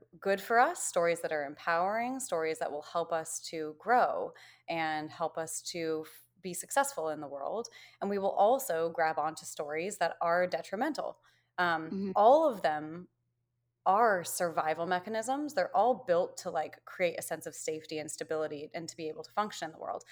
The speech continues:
Speaker 1: Some of them are just more effective at getting us to where we consciously want to be, but all of them are inevitably successful because they got us here. They helped us survive.
Speaker 2: Right.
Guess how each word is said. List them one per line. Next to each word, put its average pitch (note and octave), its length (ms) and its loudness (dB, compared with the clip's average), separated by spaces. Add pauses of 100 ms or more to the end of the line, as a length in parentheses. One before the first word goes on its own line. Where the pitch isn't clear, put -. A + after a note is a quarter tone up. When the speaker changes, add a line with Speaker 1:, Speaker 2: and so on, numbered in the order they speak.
(240)
Speaker 1:
Some A3+ 260 2
of G3+ 120 0
them D#3+ 400 -2 (720)
are F3 120 4
just E3+ 160 -8
more D#3 160 -4
effective - 520 -8 (600)
at D3+ 320 -2
getting D#3+ 240 -2
us - 380 -6 (140)
to D#3+ 200 -6
where D#3 280 0
we C#3+ 500 -10
consciously D#3+ 600 -6
want C#3+ 280 -6
to E3 100 -14
be, F3 280 -2
but - 180 -2
all F3 240 4
of D#3 100 -4
them D3+ 160 0
are C#3 120 -2
inevitably C#3+ 640 -8 (800)
successful D#3+ 640 -2
because E3 300 -6
they D3+ 260 -10 (180)
got D3 180 4
us - 140 -10
here. - 300 -10 (100)
They D3 240 -2
helped - 200 -8
us - 80 -10
survive. F#3 320 -2
Speaker 2:
Right. - 100 -8